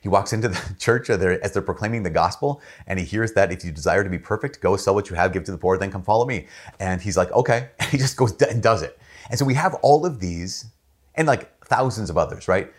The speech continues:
All of these saints, all these incredible people who have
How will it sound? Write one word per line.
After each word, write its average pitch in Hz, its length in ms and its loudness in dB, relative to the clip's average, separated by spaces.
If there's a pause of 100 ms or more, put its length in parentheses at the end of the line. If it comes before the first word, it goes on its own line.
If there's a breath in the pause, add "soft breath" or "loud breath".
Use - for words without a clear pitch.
(540 soft breath)
All 151 300 2
of 160 80 -2
these 98 280 -4 (100)
saints, 85 320 -6
all 120 160 4
these 139 160 -2
incredible 104 420 -2
people 82 480 -10 (260)
who 123 200 -6
have 95 480 0